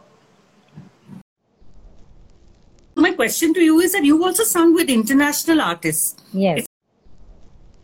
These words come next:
Speaker 2: Okay, so about the international, uh, uh, projects that I did, so this was, uh, done, like, how, um, for record companies like Universal and Sony Music. So back then, like, ten, twelve years ago,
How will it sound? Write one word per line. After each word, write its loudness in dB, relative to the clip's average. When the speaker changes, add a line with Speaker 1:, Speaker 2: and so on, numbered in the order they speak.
Speaker 2:
Okay, 2
so 2
about -2
the -2
international, -2
uh, 0
uh, 0
projects -2
that 2
I 2
did, 2
so 0
this 0
was, 0
uh, 2
done, -2
like, -4
how, 0
um, -4
for 0
record -2
companies -4
like 0
Universal -2
and -2
Sony -2
Music. -6
So -6
back -4
then, -2
like, -4
ten, -4
twelve -2
years 0
ago, -2